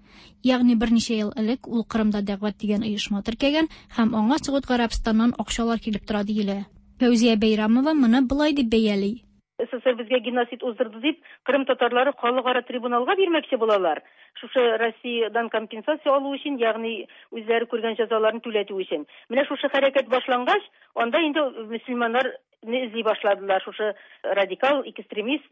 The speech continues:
Speaker 2: террористларны эзли башладылар. Алар әйтә алмыйлар бит инде, Кырым татарларын хәзер урыннарына утыртырга кирәк, алар, э, геноцид дип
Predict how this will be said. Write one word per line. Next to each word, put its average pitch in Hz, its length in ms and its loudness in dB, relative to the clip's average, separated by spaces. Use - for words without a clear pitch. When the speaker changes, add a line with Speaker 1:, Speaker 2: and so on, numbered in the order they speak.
Speaker 2:
террористларны 214 600 0
эзли 214 180 -8
башладылар. 180 520 0
Алар 214 260 0
әйтә 214 200 -2
алмыйлар 339 320 0
бит 247 140 -12
инде, 202 120 -2
Кырым 233 260 -6
татарларын 208 680 0
хәзер 214 240 -2
урыннарына 202 500 0
утыртырга 202 460 -2
кирәк, 233 240 0
алар, 208 380 0
э, 196 320 -4
геноцид 208 360 -4
дип 190 140 -8